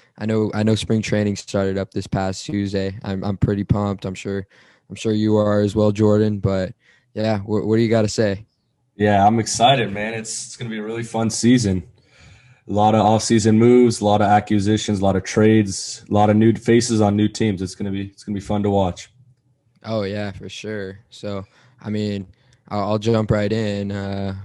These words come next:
Speaker 1: who, who are you looking forward to seeing most,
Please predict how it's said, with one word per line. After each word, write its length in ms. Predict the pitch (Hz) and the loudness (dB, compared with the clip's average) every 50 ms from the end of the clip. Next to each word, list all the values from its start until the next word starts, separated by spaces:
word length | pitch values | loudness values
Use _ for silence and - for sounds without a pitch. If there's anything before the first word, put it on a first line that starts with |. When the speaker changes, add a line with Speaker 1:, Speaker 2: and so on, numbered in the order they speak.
| 98 107 127 - | -16 -18 -18 -16
Speaker 1:
who, 460 | - - 104 101 110 117 123 113 107 | -14 -12 -8 -2 0 2 2 2 4
who 180 | 113 123 127 | 4 4 6
are 40 | 135 139 | 6 6
you 80 | 139 | 6
looking 280 | 135 135 131 123 127 120 | 6 4 4 4 0 0
forward 300 | - 120 120 117 113 107 | 0 2 2 2 2 2
to 120 | - 107 - | 0 -4 -4
seeing 240 | - 107 107 104 | -2 -2 -2 0
most, 380 | 101 101 104 104 101 98 - - | 0 0 2 2 0 -2 -6 -12